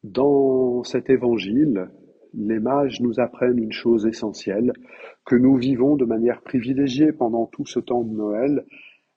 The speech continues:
à savoir que la foi est à chercher sur un visage humain. C'est sur le visage humain de Jésus que la foi, c'est-à-dire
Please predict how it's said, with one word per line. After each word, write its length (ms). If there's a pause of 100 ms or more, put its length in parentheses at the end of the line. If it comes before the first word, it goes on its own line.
(100)
à 60
savoir 440
que 100
la 160
foi 340
est 140
à 40
chercher 440
sur 260
un 80
visage 440
humain. 300 (1600)
C'est 160
sur 340
le 120
visage 640 (880)
humain 380 (840)
de 140
Jésus 440 (760)
que 720
la 420
foi, 600
c'est-à-dire 580